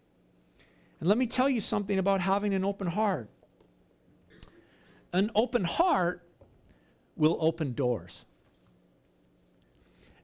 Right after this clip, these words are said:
An open heart to Jesus will open doors for ministry.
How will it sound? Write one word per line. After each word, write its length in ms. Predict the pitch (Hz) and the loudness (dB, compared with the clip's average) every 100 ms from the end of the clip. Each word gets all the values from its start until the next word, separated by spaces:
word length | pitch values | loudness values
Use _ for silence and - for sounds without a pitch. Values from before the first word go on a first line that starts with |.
| _ | _
An 200 | 196 220 233 | 0 0 2
open 440 | 262 302 359 359 | 0 2 0 0
heart 420 | 285 269 277 285 | 0 2 2 0
to 80 | - | 0
Jesus 720 | 208 131 185 240 180 175 175 | 0 2 2 2 2 0 2
will 240 | 170 170 - | 0 0 0
open 520 | 196 214 220 220 165 | 0 0 0 -2 0
doors 340 | 160 165 156 - | 2 2 2 -2
for 160 | 175 | -6
ministry. 680 | 165 233 277 - 117 104 - | -2 -2 -4 -10 -12 -12 -14